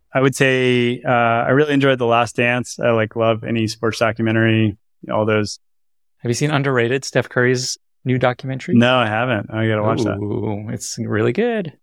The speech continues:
Speaker 1: I've been, I've been rewatching Arrested Development. That's, that's also just a, a timeless classic.
Speaker 2: Classic.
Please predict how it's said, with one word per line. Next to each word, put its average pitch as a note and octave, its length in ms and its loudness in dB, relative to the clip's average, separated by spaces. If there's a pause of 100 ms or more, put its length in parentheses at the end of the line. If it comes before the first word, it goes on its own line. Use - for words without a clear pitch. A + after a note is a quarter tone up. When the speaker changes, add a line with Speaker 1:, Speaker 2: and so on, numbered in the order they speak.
(220)
Speaker 1:
I've A#2 120 0
been, B2+ 380 2 (260)
I've A#2 120 -2
been B2 240 2
rewatching A2+ 500 2
Arrested G#2+ 380 0
Development. G#2 600 0
That's, - 300 -8 (100)
that's A2+ 200 -4
also G2 480 -2 (160)
just A2 260 -12
a, G#2+ 300 -2 (180)
a A2 80 -16
timeless G#2 480 0
classic. A#2 500 -2 (440)
Speaker 2:
Classic. A#2 680 -4